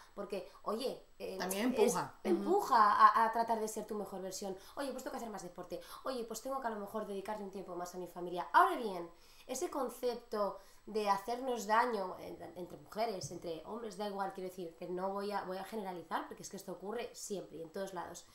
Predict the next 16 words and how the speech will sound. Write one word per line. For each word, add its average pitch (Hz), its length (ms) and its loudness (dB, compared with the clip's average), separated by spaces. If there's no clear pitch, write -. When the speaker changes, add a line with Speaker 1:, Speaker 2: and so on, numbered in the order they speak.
Speaker 1:
Em, 214 360 -4
yo 262 140 -4
creo 285 180 -2
que 294 100 -6
eso 277 280 -4
en 202 220 0
mí, - 260 -2
en 208 300 -2
mi 240 180 0
familia 202 400 -4
virtual 190 320 -4
hemos 170 160 -6
conseguido 202 480 -6
tener 190 180 -6
un 202 120 -4
ambiente 190 440 -4